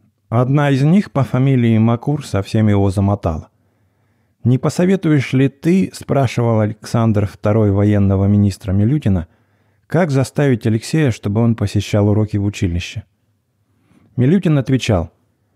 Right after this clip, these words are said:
«Единственное средство, Ваше Величество, назначьте учителем госпожу Макур.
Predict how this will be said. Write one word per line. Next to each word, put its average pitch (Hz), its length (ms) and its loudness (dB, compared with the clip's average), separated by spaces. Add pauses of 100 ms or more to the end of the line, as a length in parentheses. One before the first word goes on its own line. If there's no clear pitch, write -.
(1040)
«Единственное 160 760 2
средство, 104 420 0
Ваше 101 340 0
Величество, 95 640 -2 (220)
назначьте 139 640 0
учителем 135 560 0
госпожу 117 460 0
Макур. 104 380 -2